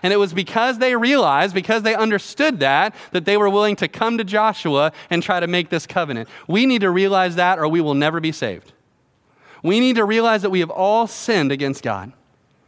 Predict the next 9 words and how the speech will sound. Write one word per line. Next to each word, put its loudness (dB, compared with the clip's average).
That 0
because -2
of 0
our 2
sin, 0
the 0
sentence -2
of -2
death 2